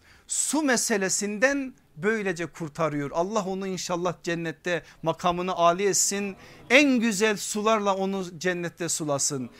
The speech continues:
Hem o günkü Müslümanlara bir rahmet, hem de bugünkü Müslümanlara yol gösteren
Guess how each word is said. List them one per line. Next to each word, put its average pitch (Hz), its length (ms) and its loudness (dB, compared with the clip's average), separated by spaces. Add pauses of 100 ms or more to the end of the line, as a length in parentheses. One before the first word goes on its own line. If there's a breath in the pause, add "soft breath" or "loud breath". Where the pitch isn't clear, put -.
(160 loud breath)
Hem 233 320 4
o 240 160 4
günkü 226 320 0
Müslümanlara 220 760 2
bir 240 120 0
rahmet, 262 380 6 (280 soft breath)
hem 269 240 6
de 233 140 6
bugünkü 254 400 0
Müslümanlara 233 680 0
yol 254 300 4
gösteren 240 580 4